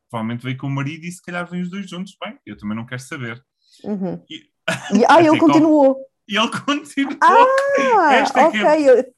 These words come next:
Speaker 2: ah,
Speaker 1: é
Speaker 2: ok, ok, pronto, já percebi.
Speaker 1: Esta era a parte que não seria eu. Eu ficaria logo de pé atrás. É tipo,
Speaker 2: Sim,
Speaker 1: calma.
Speaker 2: eu, eu, eu verificaria as cortinas, o, o
Speaker 1: Olha, e
Speaker 2: noren.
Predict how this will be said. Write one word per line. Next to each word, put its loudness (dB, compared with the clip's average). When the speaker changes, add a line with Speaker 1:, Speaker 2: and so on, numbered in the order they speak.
Speaker 2:
ah, 0
Speaker 1:
é 2
Speaker 2:
ok, 2
ok, -4
pronto, -10
já 0
percebi. -16
Speaker 1:
Esta -6
era -2
a -2
parte -6
que -12
não 0
seria 2
eu. -12
Eu -4
ficaria -6
logo -6
de -20
pé -8
atrás. -16
É -12
tipo, -10
Speaker 2:
Sim, -12
Speaker 1:
calma. 0
Speaker 2:
eu, 0
eu, -6
eu -2
verificaria -8
as -6
cortinas, -12
o, -8
o -6
Speaker 1:
Olha, -2
e -6
Speaker 2:
noren. -10